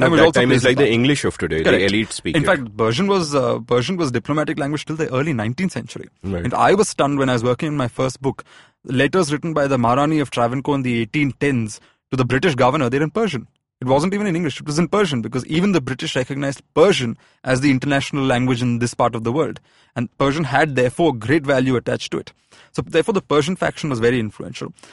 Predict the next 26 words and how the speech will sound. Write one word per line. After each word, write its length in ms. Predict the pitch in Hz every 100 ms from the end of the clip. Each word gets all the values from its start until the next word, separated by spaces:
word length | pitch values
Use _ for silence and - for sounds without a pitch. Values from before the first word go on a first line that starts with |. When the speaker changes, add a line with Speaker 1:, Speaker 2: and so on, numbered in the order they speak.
| - -
Speaker 2:
So, 100 | 139
you 60 |
have 100 | 160
the 80 | 175
Persian 300 | - 143 143
faction, 400 | 143 127 - 143
you 80 | 120
have 100 | 123
the 100 | 135
Dakhni 380 | 120 113 131 123
faction, 320 | 117 - 131
you 60 | 117
have 100 | 110
the 80 |
Marathas, 560 | 127 113 113 - 120 110
you 80 | 113
have 240 | 113 117
the 220 | 120 120 - -
Africans. 560 | - 131 139 - 120 117 _ _ _ -
All 160 | 147
of 80 | 196
these 160 | 170 143
are 80 | 123
groups. 400 | 135 117 - - _ _ -
If, 260 | 165 - _ _
so, 280 | - 165